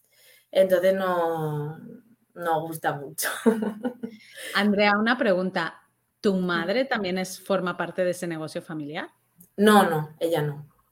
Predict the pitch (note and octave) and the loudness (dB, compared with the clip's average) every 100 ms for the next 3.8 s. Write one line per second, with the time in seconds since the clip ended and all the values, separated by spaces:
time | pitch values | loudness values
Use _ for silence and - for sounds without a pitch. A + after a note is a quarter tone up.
0 | _ E3+ D#3+ C#3 - G3+ G3 G3+ G#3 A3+ | _ -4 -4 -4 -6 -2 4 4 6 2
1 | F#3 D3 - A3 - A#3+ A#3 A3 A3+ G#3+ | 2 -2 -2 -2 -2 0 2 2 2 0
2 | G3+ F#3+ F#3 C4 E4+ F#4+ G3+ F3+ F3 E3 | 0 2 2 2 -2 0 2 4 2 4
3 | F#3 G3 E3+ D3 D3 - D3+ D3 | 6 6 6 4 2 -4 -4 -4